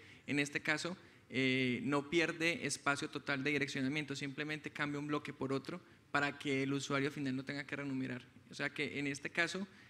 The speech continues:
ese miedo de, de perder espacio de direccionamiento no ocurre porque es que en este es, el usuario final recibe un bloque, pero si el I S P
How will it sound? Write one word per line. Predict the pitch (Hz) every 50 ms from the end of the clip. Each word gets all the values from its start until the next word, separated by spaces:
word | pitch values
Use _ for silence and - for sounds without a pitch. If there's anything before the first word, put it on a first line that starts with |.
| - -
ese | - 139 147 151
miedo | 160 165 165 160 160 160 165 160
de, | 147 139 135 135 131 127
de | 131 135
perder | 131 - 143 135 127 135 131
espacio | 147 156 - - 156 151 156 160 151
de | 143
direccionamiento | 143 139 131 - - 143 135 127 131 135 135 131 143 147
no | 156
ocurre | 160 - - 175 170 185 185
porque | 180 160 - - 139
es | 135 -
que | -
en | 147
este | 156 156 - - 156 156 147
es, | 139 131 - - - - - - - - -
el | 135 139
usuario | 139 127 139 139 131
final | 123 131 147 139 123
recibe | 170 170 180 185 196
un | 208 208
bloque, | 196 196 185 175 - - 208 220 - - - - - - - - - -
pero | 135 135 131 131
si | 131 - 139
el | 127 127
I | 131 131
S | 131 160 165
P | - - 170 170 170 180 175 -